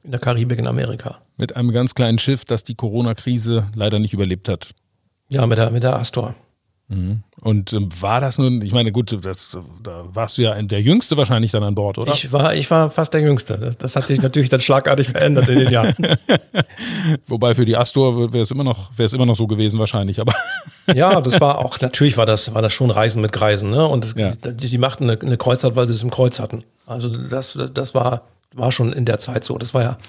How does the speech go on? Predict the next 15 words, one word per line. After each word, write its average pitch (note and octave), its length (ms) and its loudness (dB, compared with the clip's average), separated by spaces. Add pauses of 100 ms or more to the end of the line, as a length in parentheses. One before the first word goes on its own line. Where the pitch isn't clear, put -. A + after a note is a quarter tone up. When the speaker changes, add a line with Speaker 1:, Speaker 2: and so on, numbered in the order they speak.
(140)
Speaker 1:
da C3 80 -8
gab's, - 280 -4
äh, B2 300 -6
eine C3+ 280 0
aida, C3+ 260 0
glaub C#3+ 260 2
ich. D3 200 -2 (600)
Und B2 520 -2
die, D#3+ 60 -16
die C#3+ 180 -12
Cara, B2+ 440 0
die B2 100 -2
ist B2+ 140 -4
ja A#2 60 -2
nur, B2+ 240 -2